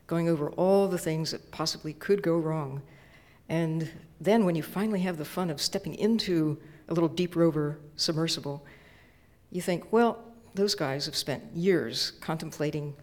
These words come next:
all the possibilities about things that'll go wrong. I'm going to just get in and enjoy this." And so that's the spirit in which, but it's important to know what can go wrong, just like when you're driving a car, you know, there, there are do's and don'ts. You don't, don't make sharp right turns when you're traveling <laughs> seventy miles an hour,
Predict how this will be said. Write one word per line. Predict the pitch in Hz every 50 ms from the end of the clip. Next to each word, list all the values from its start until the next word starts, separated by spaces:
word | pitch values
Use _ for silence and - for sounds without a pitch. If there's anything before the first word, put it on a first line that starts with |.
| - - -
all | 170 185 202 196
the | 196
possibilities | 202 - 156 156 - 147 143 147 151 147 151 135 135 - - - - - -
about | - 147 - - - - - _ _ _
things | - 170 170 165
that'll | 165 160 -
go | 156 143
wrong. | 139 139 131 131 131 -
I'm | 160 180 196
going | 180 170 147 147
to | 147
just | 143 - 156 - - - -
get | 170 156
in | 147 143 151
and | - -
enjoy | 135 123 - 143 - - 165 165 151 156
this." | 156 - - 156 - - - - - - -
And | 170 165 151 156 -
so | - - - 170
that's | 175 170 - -
the | 170
spirit | - - - 165 151 147
in | 147 139
which, | 143 147 - - -
but | 202 185 - - - - - - - - - - - - - - - - - - -
it's | - 180 - -
important | 190 175 - 247 262 220 196
to | 190
know | 175 175 170 170 175
what | 156 156 - - -
can | - - 262 294 311 262
go | 180 151
wrong, | 143 139 143 131 127 131 143 147 - -
just | 196 190 - -
like | 165 165 160 - - -
when | - 151
you're | 151 185
driving | - 165 160 160 180 196
a | 208
car, | 202 - 147 143 147 151 156 - - - - - _ _ _ _ _ _ -
you | 175 165
know, | 165 160 170
there, | 165 156 151 156 - - -
there | - 180
are |
do's | 175 175 170 170 180 175
and | 190 185
don'ts. | 165 151 135 156 - - -
You | 156
don't, | - 147 - - -
don't | - 185 -
make | 180 175 175
sharp | - - 170 170 170
right | 165 170 170 170
turns | - 170 156 160 165 -
when | 160 156
you're | 156 165
traveling | - - 175 170 165 160 156 165
<laughs> | - -
seventy | 262 202 214 196
miles | 185 175 175 170 175 180
an | 170
hour, | 170 156 151 165 175 190